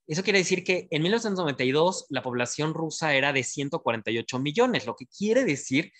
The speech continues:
que ciento tres millones de rusos se sentaban a ver la telenovela tres veces al día, porque la telenovela se transmitía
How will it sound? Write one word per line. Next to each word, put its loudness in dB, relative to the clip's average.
que 2
ciento 0
tres 2
millones 0
de 0
rusos -4
se -6
sentaban -2
a -4
ver 2
la -2
telenovela -2
tres 0
veces -6
al -6
día, 0
porque -6
la -2
telenovela -4
se -12
transmitía -2